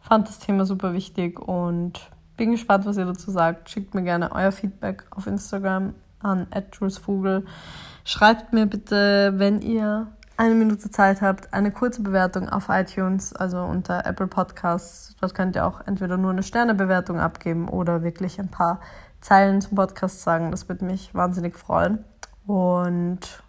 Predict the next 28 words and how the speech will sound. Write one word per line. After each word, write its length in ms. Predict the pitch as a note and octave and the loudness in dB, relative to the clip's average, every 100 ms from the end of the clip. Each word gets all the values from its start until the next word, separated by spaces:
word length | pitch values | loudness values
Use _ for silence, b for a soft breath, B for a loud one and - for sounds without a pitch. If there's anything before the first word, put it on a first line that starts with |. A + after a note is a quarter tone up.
| - - | -6 0
abonniert 360 | G#3 A#3+ B3 | 2 2 0
den 100 | A3 | -2
Podcast 440 | G#3 G3+ - - G3+ | 0 0 -2 -12 -12
auf 80 | |
Spotify. 720 | - - F#3 - - F3 E3+ F3+ B B B B B B B B B - - | -8 -6 -6 -8 -2 0 2 -2 B B B B B B B B B -20 -4
Ja, 380 | F3+ G3 A3+ G3+ - _ _ _ G3 | -2 0 -2 -6 -16 _ _ _ -12
ich 60 | - | -4
glaub, 200 | G3 G3 | -2 0
mehr 140 | F#3+ | -2
kann 160 | - G3 | -2 -2
man 120 | G3 | -2
mit 120 | G#3 | -2
<laughs> 280 | - - - | 0 0 2
Podcasts 520 | G#3 - A#3 - - | 0 2 2 0 -2
nicht 300 | A#3 G#3+ - | -2 -2 0
machen. 340 | A3+ - F3+ - B B B B | 0 0 -8 -10 B B B B
Alle 220 | - A3 A3+ | 2 4 6
Infos 380 | A#3 A3+ A3 | 4 2 -2
sind 160 | - G3+ | -2 0
noch 160 | G3 G3+ | 0 0
in 120 | G#3 | 2
den 140 | G#3 | 2
Shownotes 560 | G#3 G3 F#3+ F#3+ F#3+ - | 4 4 4 2 0 -10
und 400 | - F#3 F#3 G#3 | -8 -4 -2 -4
ich 160 | G3+ | -6
wünsche 240 | G3 F#3+ - | -4 -4 -4
euch 240 | G3 - | -8 -4
eine 380 | G3+ G3+ G3+ | -2 0 0